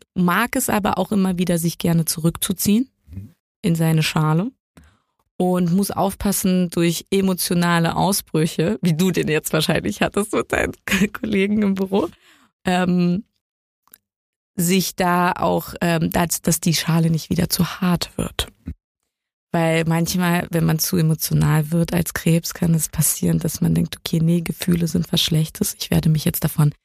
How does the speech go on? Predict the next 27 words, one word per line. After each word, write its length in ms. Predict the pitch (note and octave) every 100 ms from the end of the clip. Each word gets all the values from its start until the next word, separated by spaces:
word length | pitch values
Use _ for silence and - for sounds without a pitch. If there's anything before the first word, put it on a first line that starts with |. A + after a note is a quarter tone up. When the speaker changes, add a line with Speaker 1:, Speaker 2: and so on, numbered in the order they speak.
| _ _ -
Speaker 1:
distanzieren 800 | D#3 - D3 - - C#3 E3+ A#3 - - -
und 160 | - E3
es 140 | D#3+
nicht 200 | F3+ -
zulassen. 520 | - G3 C#3 - - - - _ _
Und 200 | - D3
dann, 400 | D3+ D3 F3 G3+
äh, 300 | - F3 F3
verkriecht 480 | E3 E3+ - F#3+ -
sich 200 | - F3+
der 120 | F#3
Krebs 360 | - - F3 -
in 140 | F3
seine 320 | E3 E3+ F3 F#3+
harte 340 | G#3 A#3+ B3+
Schale 460 | - F#3 D#3 D#3 F3
und 100 | E3+
dann 140 | E3+
braucht 260 | E3+ F#3 -
er 80 |
ganz 480 | G3 - - B4+ A4
lange, 360 | B3+ B3 G#3+ G3
um 160 | F#3
dann 200 | F#3 G#3+
wieder 200 | A3 G#3+
da 160 | G3+ F3+
rauszukriechen, 920 | B3 D4+ F4 - - - D3+ - A#3+